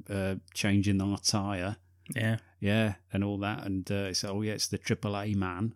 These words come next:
Speaker 1: and all that, whatever the bloody hell that is. Then it was like, "Oh, thanks ever so much for saving Buster, who you may recognise as your brother."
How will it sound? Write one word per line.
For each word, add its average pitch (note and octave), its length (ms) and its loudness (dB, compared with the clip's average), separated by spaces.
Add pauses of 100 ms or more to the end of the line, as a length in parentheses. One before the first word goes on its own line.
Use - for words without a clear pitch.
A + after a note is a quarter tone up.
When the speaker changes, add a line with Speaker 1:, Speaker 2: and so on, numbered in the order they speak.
Speaker 1:
and G2 100 -4
all F#2+ 160 -2
that, F#2 140 -6
whatever F#2 300 -6
the F2 80 -8
bloody F2+ 400 -6
hell F#2 140 -4
that F2+ 180 -4
is. F#2+ 180 -8 (600)
Then A2 220 6
it G#2 80 2
was G2+ 140 0
like, G#2+ 160 2
"Oh, A#2 200 4
thanks A#2 400 0
ever G#2+ 140 2
so G#2+ 140 4
much G#2+ 220 2
for - 100 -2
saving G#2 560 4
Buster, G#2 600 0 (100)
who - 80 -6
you F#2 220 0
may F#2+ 200 2
recognise F#2+ 640 0
as F2+ 160 -2
your F#2 120 0
brother." F#2+ 400 -2